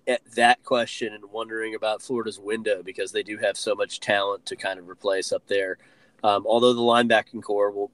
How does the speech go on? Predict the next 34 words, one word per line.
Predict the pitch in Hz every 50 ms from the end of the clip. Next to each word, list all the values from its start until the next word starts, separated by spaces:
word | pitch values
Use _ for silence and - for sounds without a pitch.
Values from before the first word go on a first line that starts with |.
| _ _
should | - - - 110 95
be | 92 98
back | 85 101 95 92 92 90
next | 95 92 - - - -
year | 98 95 98 98
and, | 95 92 92 90 -
and | 98 92 92 92 90 90 -
have | - - 98 95
a | 98
chance | - - 98 95 92 87 -
to | -
be | 95 95 95
very, | 92 98 98 95 92
very | 98 95 92 90
good. | 85 92 90 90 - - - - - - - - - -
So, | - - - 110 104 104 101 95 - - - - - _ -
uh, | 90 87 87 87 87 92 98 95 -
if | - 113 - 107
you | 104
wanna, | 107 110 110 107 104 95 98 - - - - - -
<laughs> | - - - 139 127 -
wanna | 160 135 123 120
check | 113 - 143 123 113 -
that | - 113 107 -
piece | - 113 101 - -
out, | 104 95 92 87
that'll, | 98 98 95 95 -
that's, | - 101 104 - - -
that's | 117 110 - -
what's | 110 - -
coming | - - 113 107 107 104 101 101 104 _ _ _
down | - 104 98 98 95
the | 95
pipe, | - - 107 98 98 95